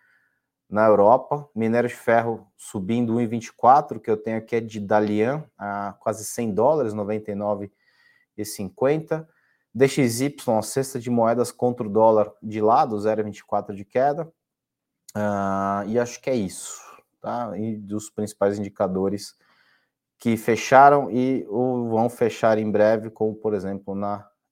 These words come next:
ah, Europa. Passar só pra dar bom dia aqui pra, pra, pro pessoal que tá assistindo a gente. É, Bruno, Sony,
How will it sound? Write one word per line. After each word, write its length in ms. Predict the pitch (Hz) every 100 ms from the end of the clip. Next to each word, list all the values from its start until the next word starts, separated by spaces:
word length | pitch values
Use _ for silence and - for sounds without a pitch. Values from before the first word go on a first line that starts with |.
| _
ah, 320 | 82 92 92 -
Europa. 380 | 101 87 - _ _ _ _ _ _ - - - - - _ _ _ _ _ _ -
Passar 320 | 117 - 123
só 180 | - 131
pra 160 | 131
dar 140 | 120 120
bom 200 | 117 110
dia 300 | 113 120 113
aqui 260 | - 123
pra, 720 | 117 117 107 104 98 98 - - - - _ _ _ _ _ _ -
pra, 840 | 107 104 101 98 95 90 92 92 _
pro 100 | -
pessoal 400 | 101 107 - 107
que 100 | 104
tá 140 | - 104
assistindo 540 | 101 101 - - 101
a 80 | 95
gente. 640 | 98 123 127 123 - - _ _ _ _ -
É, 380 | - - - 95 - -
Bruno, 540 | 113 147 143 131 113
Sony, 800 | - - 120 135 127 123 120 117